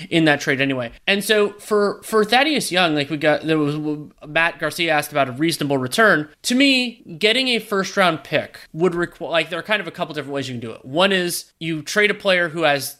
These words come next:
team control for a while, and some match rights or just under contract, or it can be somebody that, uh, the team is really confident can be in their playoff rotation,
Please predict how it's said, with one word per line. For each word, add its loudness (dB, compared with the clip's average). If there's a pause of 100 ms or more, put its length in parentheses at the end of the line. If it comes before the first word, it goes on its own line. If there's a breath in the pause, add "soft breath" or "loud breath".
(100)
team 0
control -4
for -6
a -8
while, -4
and 0
some 2
match 2
rights 4
or 2
just -2
under 0
contract, -6
or 6
it 0
can -4
be 0
somebody 0
that, 0
uh, -2
the -4
team -2
is -4
really 2
confident -2
can -8
be 0
in 2
their 2
playoff 0
rotation, -8